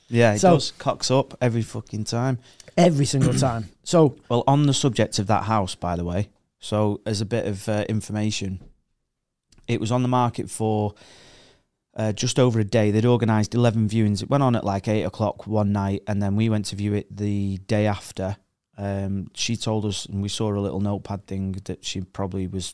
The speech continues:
Speaker 1: bullshitting on, but knowing the area, it probably wasn't. It was eleven viewings.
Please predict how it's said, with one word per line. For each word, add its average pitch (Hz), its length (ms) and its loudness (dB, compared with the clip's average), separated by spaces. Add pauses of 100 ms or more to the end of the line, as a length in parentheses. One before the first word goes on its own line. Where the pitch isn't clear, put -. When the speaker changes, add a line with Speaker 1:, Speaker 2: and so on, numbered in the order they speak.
Speaker 1:
bullshitting 92 420 -8
on, 95 160 -4
but 95 200 -6 (540)
knowing 107 400 -2
the 101 160 -2
area, 98 380 -2
it - 200 -14
probably 98 280 -6
wasn't. 98 340 -4
It - 40 -10 (400)
was 110 80 -6
eleven 110 260 0
viewings. 98 420 -2